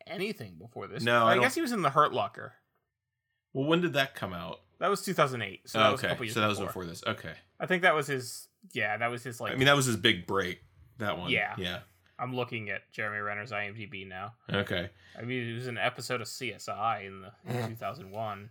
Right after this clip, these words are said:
Speaker 1: but
Speaker 2: Hmm.
Speaker 1: that doesn't count.
Speaker 2: No.
Speaker 1: So was, like, so was Half the Planet.
Speaker 2: He probably was in A Law and Order then.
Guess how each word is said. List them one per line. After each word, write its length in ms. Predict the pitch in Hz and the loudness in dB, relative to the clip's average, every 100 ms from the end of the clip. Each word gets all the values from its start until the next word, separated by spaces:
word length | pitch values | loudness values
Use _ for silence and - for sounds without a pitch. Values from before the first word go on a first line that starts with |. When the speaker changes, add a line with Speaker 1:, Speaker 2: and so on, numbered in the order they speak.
| - | -14
Speaker 1:
but 140 | 95 | -10
Speaker 2:
Hmm. 100 | 104 | -8
Speaker 1:
that 140 | 107 107 | -6 -8
doesn't 220 | 123 90 | -12 -18
count. 300 | - - 107 - - | -20 -16 -16 -16 -10
Speaker 2:
No. 280 | 87 78 - _ _ _ | -8 -8 -12 _ _ _
Speaker 1:
So 240 | - 117 | -8 -6
was, 260 | 117 113 123 | -6 -8 -6
like, 260 | 113 110 - _ _ | -8 -8 -20 _ _
so 180 | - 123 | -12 -10
was 140 | 117 110 | -8 -2
Half 200 | 117 - | -4 -4
the 80 | |
Planet. 440 | - - 123 107 110 - _ - | -18 -12 -10 -8 -10 -14 _ -10
Speaker 2:
He 60 | 117 | -4
probably 240 | 147 131 | 2 6
was 120 | 117 | 6
in 80 | 110 | 4
A 80 | 104 | 2
Law 180 | 101 98 | 0 0
and 80 | 95 | -2
Order 240 | 95 95 | -4 -4
then. 280 | 92 90 | -6 -8